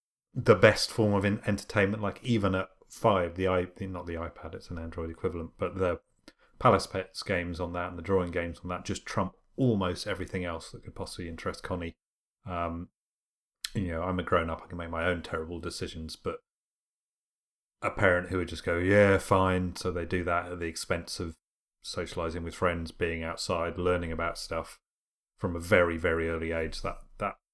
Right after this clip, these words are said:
alarms me. Um, and so I'm, even with games that are Connie appropriate, if I'm playing them in my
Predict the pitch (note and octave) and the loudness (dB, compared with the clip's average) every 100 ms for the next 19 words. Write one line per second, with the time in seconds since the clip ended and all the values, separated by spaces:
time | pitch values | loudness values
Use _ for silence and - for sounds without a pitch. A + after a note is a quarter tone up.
0 | _ _ _ _ _ - G2+ G#2 B2 G2 | _ _ _ _ _ -2 2 4 4 2
1 | F2+ D#2+ E2+ F#2 F2+ E2+ E2 E2+ F2 - | -2 -6 -8 -8 -6 -6 -6 -10 -10 -6
2 | F#2 F2 E2+ E2+ - _ _ _ _ _ | -2 0 -2 -6 -12 _ _ _ _ _
3 | _ _ _ _ _ _ _ B2 G2+ F#2 | _ _ _ _ _ _ _ 0 2 2
4 | F2+ F#2+ F2+ E2+ - F#2 G2 - F2+ E2 | 0 2 2 0 -6 0 0 0 -4 -6
5 | D#2+ F2 E2+ F2+ E2 - - G#2 - D#2 | -4 -4 -4 -4 -6 -6 -12 -12 -10 -8
6 | F2 E2+ E2 E2 E2 E2 | -6 -6 -6 -8 -6 -6